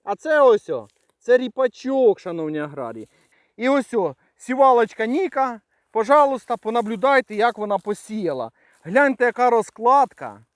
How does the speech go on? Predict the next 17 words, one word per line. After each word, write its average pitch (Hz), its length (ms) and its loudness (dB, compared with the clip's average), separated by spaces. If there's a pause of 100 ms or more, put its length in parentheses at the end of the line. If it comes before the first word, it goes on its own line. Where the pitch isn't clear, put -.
(380)
Розкладка. 185 580 -4
Дві 185 300 -4
культури 254 560 -4
в 202 120 -6
місті. 220 640 -4 (500)
От. 180 300 -2 (200)
Це 254 180 2
у 233 120 2
нас 214 200 -2
ось 190 160 -10
ріпак 220 580 -2 (120)
і 233 140 -4
горох. 233 500 0
Так 294 220 -2
як 254 100 0
горох 226 460 0
являється 214 680 -2